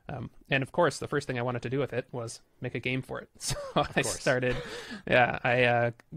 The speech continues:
Speaker 1: got Unity working over the weekend and made a super simple <laughs> ball rolling around, uh, and that was really
Speaker 2: Amazing.
Speaker 1: cool. Yeah.
Speaker 2: How cool that, like, <laughs> of course that's what you did.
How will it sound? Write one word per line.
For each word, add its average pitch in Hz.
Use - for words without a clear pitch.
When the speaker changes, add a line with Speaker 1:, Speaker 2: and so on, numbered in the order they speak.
Speaker 1:
got 127
Unity 139
working 127
over 127
the 131
weekend 135
and 120
made 123
a 117
super 117
simple 123
<laughs> -
ball 123
rolling 131
around, 131
uh, 123
and 127
that 143
was 147
really 147
Speaker 2:
Amazing. 123
Speaker 1:
cool. 131
Yeah. 123
Speaker 2:
How 269
cool 101
that, -
like, 147
<laughs> -
of 302
course 320
that's 160
what 131
you 110
did. 98